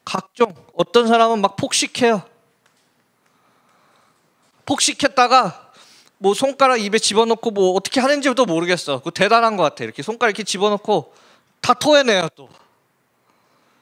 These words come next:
당연히 올 수밖에 없겠지. 중요한 건 그게 아니죠.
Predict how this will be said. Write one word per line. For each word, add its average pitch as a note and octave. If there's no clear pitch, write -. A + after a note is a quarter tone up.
당연히 C4
올 F3
수밖에 F#3+
없겠지. -
중요한 A3
건 G#3+
그게 D#3+
아니죠. B2+